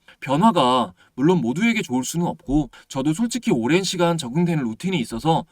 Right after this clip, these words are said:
처음에 그리 달갑진 않았지만 모두가 그렇게 생각할 거기 때문에 오히려 기회라고 봅니다.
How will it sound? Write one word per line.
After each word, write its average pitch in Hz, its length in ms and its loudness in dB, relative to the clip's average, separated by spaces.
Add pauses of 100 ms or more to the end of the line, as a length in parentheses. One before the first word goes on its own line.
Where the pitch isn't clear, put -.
(140)
처음에 277 380 0
그리 131 220 -4
달갑진 151 460 -4
않았지만 120 600 -2 (240)
모두가 277 520 0
그렇게 185 300 -2
생각할 247 400 -2
거기 185 220 -4
때문에 165 460 -4 (240)
오히려 180 320 4
기회라고 165 440 0
봅니다. 92 420 -10